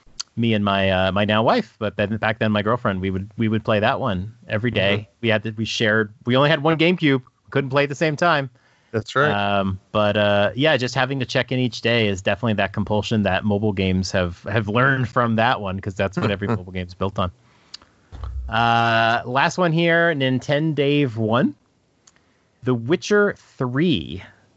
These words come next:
Speaker 1: Um, and I'll remind you, his avatar is of Geralt. So <laughs>
Speaker 2: Nice.
Speaker 1: coulda known. "Bought it on a whim a while back on sale with no prior knowledge of the franchise. Totally in love with it now."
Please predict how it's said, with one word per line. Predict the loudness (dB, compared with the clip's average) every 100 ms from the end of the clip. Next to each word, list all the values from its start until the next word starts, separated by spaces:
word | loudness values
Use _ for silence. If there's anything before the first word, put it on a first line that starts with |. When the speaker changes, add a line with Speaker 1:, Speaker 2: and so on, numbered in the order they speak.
| -4
Speaker 1:
Um, | 0 2 0
and | 2 4
I'll | 4
remind | 4 2 2
you, | 0
his | 0 0
avatar | 0 0 0 2 2 0 -4
is | -4 -2 0
of | -2 0
Geralt. | 0 0 0 -6 -20 _ _
So | -4 0 0 -2 -8 _
<laughs> | _
Speaker 2:
Nice. | -4 -2 -2 -2 -4 -6 -8 -14 -10
Speaker 1:
coulda | -2 0
known. | 2 2 2 -2 _ _ _ _ _
"Bought | 0 2
it | 2
on | 2
a | 0
whim | 2 2 2
a |
while | 2 2 2
back | 0 0
on | -2 -4
sale | -2 0 2
with | 0 0
no | -2
prior | 0 0 0 0
knowledge | 0 0 -2
of | -4
the |
franchise. | -2 -2 0 0 0 -2 -8
Totally | -6 -2 0 2 0
in | -2 -2
love | -2 -2
with | -4
it | -4
now." | -2 -2